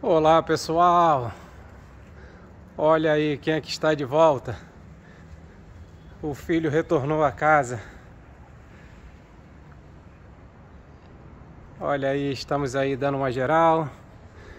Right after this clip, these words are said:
no Araquá. E vamos bater um papo bem legal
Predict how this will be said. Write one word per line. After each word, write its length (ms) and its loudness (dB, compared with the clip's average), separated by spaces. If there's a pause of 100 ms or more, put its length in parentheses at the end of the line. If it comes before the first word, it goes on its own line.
(280)
no 160 -4
Araquá. 800 2 (1700)
E 160 2
vamos 320 0
bater 320 2
um 80 -2
papo 320 0
bem 180 2
legal 560 2